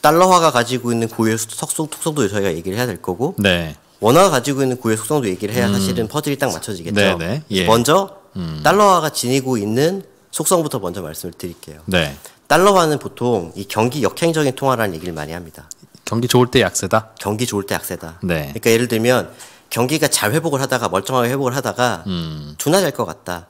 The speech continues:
Speaker 2: 예.
Speaker 1: 아니면 당장 둔화는 안 됐는데 경기를 꺾을 만한 리스크 요인이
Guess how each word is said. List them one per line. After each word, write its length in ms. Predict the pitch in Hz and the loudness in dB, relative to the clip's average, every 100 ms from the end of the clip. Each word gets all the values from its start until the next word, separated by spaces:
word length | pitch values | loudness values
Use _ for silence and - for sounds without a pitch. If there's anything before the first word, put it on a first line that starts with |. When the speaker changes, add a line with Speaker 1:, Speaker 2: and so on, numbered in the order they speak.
| - | -4
Speaker 2:
예. 300 | 98 82 85 - | -2 -2 -6 -6
Speaker 1:
아니면 360 | 107 127 131 127 | -2 2 2 2
당장 340 | 107 113 156 | -2 -2 -2
둔화는 300 | - 120 143 | 0 0 0
안 120 | 92 | 0
됐는데 680 | 135 131 95 143 143 80 78 _ _ - - _ | -2 -2 -2 0 0 -4 -12 _ _ -20 -20 _
경기를 320 | - 131 170 | -4 0 0
꺾을 340 | 170 185 - 214 | 0 0 2 2
만한 320 | 190 165 120 | 2 2 0
리스크 340 | 110 139 - 131 | 0 -2 -4 -4
요인이 540 | 117 117 117 175 202 | -2 0 0 -2 -6